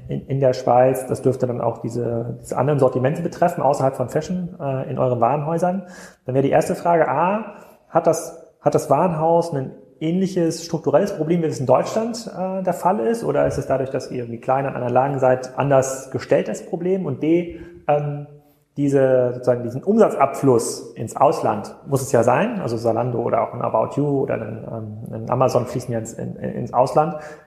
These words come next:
Ist es quasi euer Ziel, mit Web- und Online-Aktivitäten das zu stoppen oder verändert ihr euer Geschäftsmodell oder baut ihr Neues drumherum?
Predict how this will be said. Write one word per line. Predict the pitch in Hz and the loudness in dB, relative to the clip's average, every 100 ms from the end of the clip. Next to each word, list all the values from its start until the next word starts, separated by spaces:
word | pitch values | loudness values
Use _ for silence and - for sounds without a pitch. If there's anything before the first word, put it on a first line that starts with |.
| _ | _
Ist | 131 | -6
es | 139 | 0
quasi | 135 127 131 - | 4 4 4 4
euer | 135 131 | 4 4
Ziel, | - 165 160 | 2 2 4
mit | 139 131 - - - | 2 -2 -6 -16 -6
Web- | 123 151 147 | 2 2 0
und | 139 | -4
Online-Aktivitäten | 147 151 143 - - 131 147 143 127 | 0 0 0 -4 -6 -4 -2 -4 0
das | 127 - | -2 0
zu | - | -4
stoppen | - 233 226 185 | 2 2 2 0
oder | 151 135 127 | 2 4 2
verändert | - 139 127 | 0 -2 -2
ihr | |
euer | 127 120 | 0 0
Geschäftsmodell | 123 180 175 - 143 135 135 131 | 0 -2 -4 -6 -4 2 4 4
oder | 120 | 2
baut | 117 123 123 | 0 0 -2
ihr | |
Neues | 117 123 123 | -2 -2 -4
drumherum? | - 113 110 185 | -6 -4 -4 -4